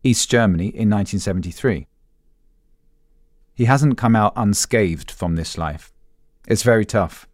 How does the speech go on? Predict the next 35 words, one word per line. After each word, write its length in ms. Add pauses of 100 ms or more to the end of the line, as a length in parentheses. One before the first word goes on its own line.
he 80
says 340
at 160
one 220
point. 240 (600)
"I 120
have 180
periods 500
of 240
real 240
emotional 640
meltdown 680
and 160
depression, 580 (420)
feeling 400
that 180
despite 420
the 140
efforts 340
of 140
myself 680 (400)
and 200
many, 440
many 340
other 200
people, 520 (480)
we 100
haven't 240
been 160
able 240
to 80
prevent 420
some 160
terrible 460
abuses. 600